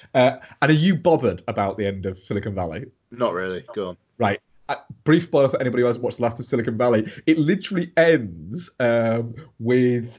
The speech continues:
Speaker 1: uh, Jin Yang essentially taking over, um, Erlich Bachman's, um, essentially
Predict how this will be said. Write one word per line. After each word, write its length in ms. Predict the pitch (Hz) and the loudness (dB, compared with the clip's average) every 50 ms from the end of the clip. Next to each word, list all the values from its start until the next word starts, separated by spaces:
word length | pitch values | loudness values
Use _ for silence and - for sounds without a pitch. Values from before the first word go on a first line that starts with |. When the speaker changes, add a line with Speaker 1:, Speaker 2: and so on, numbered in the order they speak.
| _ - | _ -2
Speaker 1:
uh, 320 | 139 131 127 120 120 113 110 - | 0 0 0 0 -2 -4 -6 -6
Jin 320 | 117 - - 147 147 143 127 | -8 -4 -2 -2 -2 -2 -4
Yang 400 | 135 143 139 135 123 110 110 113 - - | -2 -2 -2 -2 -2 -4 -6 -8 -6 -4
essentially 880 | 131 123 - - 139 135 147 160 - - - 151 131 123 120 120 120 120 _ _ _ - - | -4 -4 -2 0 -2 -2 -2 -4 -10 -6 -4 0 0 0 0 -2 -6 -10 _ _ _ -18 -10
taking 420 | - - 139 135 135 135 - 131 | 0 2 2 2 2 -2 -8 -4
over, 540 | 123 131 143 143 151 151 147 135 107 101 101 104 | -2 -2 0 2 2 2 2 0 -2 -2 -2 -2
um, 460 | 123 120 113 113 113 110 110 110 110 - | -2 0 0 2 2 2 0 0 0 0
Erlich 480 | 131 127 131 127 127 127 123 110 110 107 | 2 2 4 2 2 0 -2 -6 -2 0
Bachman's, 800 | 135 131 139 139 - - 131 127 117 113 113 110 113 107 - - | 2 2 2 0 -4 -8 -4 -4 -4 -4 -4 -6 -6 -8 -6 -2
um, 500 | 131 113 113 110 110 110 110 107 107 110 - _ _ _ _ - | 0 2 2 4 2 2 0 -2 -4 -8 -14 _ _ _ _ -6
essentially 460 | 139 127 - - 143 127 127 127 127 | -6 -6 -4 -4 -6 -6 -6 -8 -10